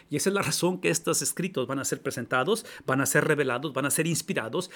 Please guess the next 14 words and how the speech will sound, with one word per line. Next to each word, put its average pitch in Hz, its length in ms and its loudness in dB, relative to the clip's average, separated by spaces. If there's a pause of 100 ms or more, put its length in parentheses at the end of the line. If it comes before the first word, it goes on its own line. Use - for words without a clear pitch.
(100)
y 139 80 0
eventualmente, 156 720 4
vean 123 100 0
lo 139 60 -2
que 214 80 4
quiero 208 240 0
decir, - 180 -20
aquí 117 220 -6
es 131 60 -2
donde 139 180 -2
entra 139 220 -2
la 135 100 0
autoridad 117 680 -4
apostólica. - 1000 0